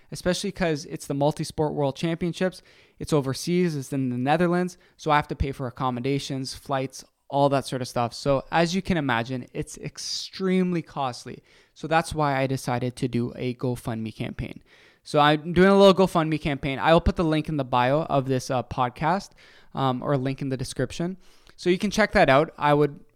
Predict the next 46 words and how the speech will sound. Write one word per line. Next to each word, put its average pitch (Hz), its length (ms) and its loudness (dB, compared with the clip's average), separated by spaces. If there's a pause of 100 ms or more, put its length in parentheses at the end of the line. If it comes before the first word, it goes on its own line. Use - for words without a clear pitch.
(120)
really 160 300 6
appreciate 147 520 2
the 135 80 -4
support, 143 560 0
you 147 80 -8
know, 123 120 -2
whether 131 260 0
you 131 140 4
like, 131 500 0
share, 127 540 -4 (100)
or 147 160 -4
even 156 340 -4
donate. 131 480 0 (580)
All 160 200 6
of 156 60 2
that 151 140 2
stuff - 280 -4
helps. - 500 -2
Um, 131 460 -4 (640)
I'm 156 160 -2
already 170 360 8
over 151 160 0
six - 240 -10
hundred 135 220 -4
dollars, 131 300 -2
which 135 180 -6
I'm 131 260 2
very 135 380 0
happy 123 400 -6
about. 131 260 -6
Like, 123 140 -8
that's 127 220 -10
amazing. 127 640 -6
In, 131 240 -8
like, 131 200 -8
only 143 360 0 (800)
less 160 260 4
than 160 140 0
a - 20 -2
couple 143 320 -2
weeks, 147 420 -2
I've 143 180 -4
had 131 180 0
it 120 80 -2
up, 139 320 -2
or 139 300 -2